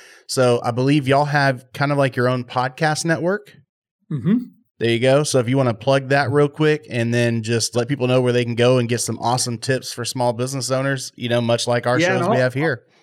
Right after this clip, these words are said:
Speaker 2: all the resources on our website is really the best place to go. We've got everything. We've got a Keap Academy that teaches and trains on everything from lifecycle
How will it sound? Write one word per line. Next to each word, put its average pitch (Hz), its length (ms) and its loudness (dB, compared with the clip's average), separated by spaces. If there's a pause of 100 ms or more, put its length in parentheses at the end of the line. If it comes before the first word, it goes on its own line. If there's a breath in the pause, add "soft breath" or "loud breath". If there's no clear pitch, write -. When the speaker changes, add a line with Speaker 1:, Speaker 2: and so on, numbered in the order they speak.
(640 soft breath)
Speaker 2:
all 175 180 2
the 202 100 2
resources 180 560 2
on 160 140 0
our 139 100 0
website 131 580 -4
is 120 160 -8
really 131 220 -2
the 117 120 -6
best 123 280 -10
place 117 200 -8
to 123 100 -12
go. 113 240 -6
We've 113 140 -8
got 131 140 -2
everything. 139 460 -4
We've 147 140 -4
got 147 160 0
a 120 40 -8
Keap 185 280 -2
Academy 180 560 0
that 139 200 -4
teaches 180 440 0
and 135 160 -6
trains 160 460 0
on 131 380 -2 (460 soft breath)
everything 165 380 0
from 131 160 -8
lifecycle 151 440 -2